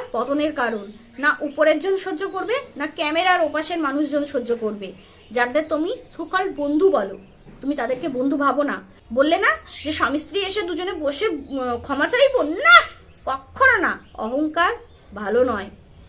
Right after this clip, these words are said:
তাসের ঘরের মতো না তোমার চ্যানেলটা ধসে পড়বে। ক্যামেরার ওপাশ থেকে যারা দেখছে, তারা তাদের সময়টাকে তোমার পিছনে ব্যয় করছে। সেই ব্যয় করছে বলে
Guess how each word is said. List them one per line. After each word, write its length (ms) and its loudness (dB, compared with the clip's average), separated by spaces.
তাসের 400 2
ঘরের 300 2
মতো 180 -2
না 140 4
তোমার 300 -4
চ্যানেলটা 360 -2
ধসে 320 -2
পড়বে। 420 -2
ক্যামেরার 460 2
ওপাশ 320 0
থেকে 240 -6
যারা 240 0
দেখছে, 500 4
তারা 200 0
তাদের 320 2
সময়টাকে 640 0
তোমার 340 2
পিছনে 300 -4
ব্যয় 200 2
করছে। 440 0
সেই 240 6
ব্যয় 220 4
করছে 340 -2
বলে 280 2